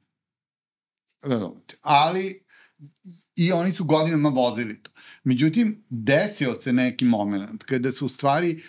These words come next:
sa, čak ti ljudi koji su u stvari kao hteli da budu autori,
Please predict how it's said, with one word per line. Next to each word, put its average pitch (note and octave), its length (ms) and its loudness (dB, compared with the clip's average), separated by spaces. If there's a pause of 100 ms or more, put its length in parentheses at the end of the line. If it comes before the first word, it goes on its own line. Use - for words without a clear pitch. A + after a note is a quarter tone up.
(260)
sa, - 200 0 (300)
čak F#3 160 0 (840)
ti E3+ 300 -2
ljudi D3+ 400 0
koji D3 180 2
su D3 180 -2
u C#3 100 0
stvari D3 580 0
kao C#3+ 240 2
hteli E3+ 420 0
da A#2 100 -6
budu A2 260 -2
autori, C3 580 -2